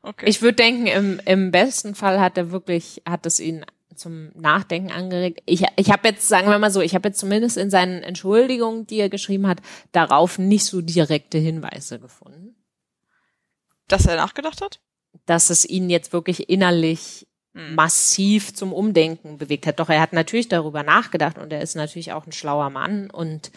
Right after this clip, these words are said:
Speaker 2: aber seine Entschuldigungen sind eben, ja, es tut mir leid, wenn ich Leute verletzt habe.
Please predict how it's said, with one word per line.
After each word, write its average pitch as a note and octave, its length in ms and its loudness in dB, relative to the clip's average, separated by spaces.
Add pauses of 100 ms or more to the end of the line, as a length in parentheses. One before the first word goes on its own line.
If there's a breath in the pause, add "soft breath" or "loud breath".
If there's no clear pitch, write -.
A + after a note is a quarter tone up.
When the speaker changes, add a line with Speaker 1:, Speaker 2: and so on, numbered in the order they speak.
(460 loud breath)
Speaker 2:
aber D3+ 340 2 (2000)
seine F3 380 2
Entschuldigungen G3 640 0
sind F3 220 -2
eben, E3+ 420 -4
ja, E3 640 4
es - 160 -6
tut - 200 -12
mir E3+ 100 -2
leid, D#3+ 480 0
wenn E3 140 0
ich - 120 -10
Leute E3 300 0
verletzt - 760 -2
habe. G3 440 -12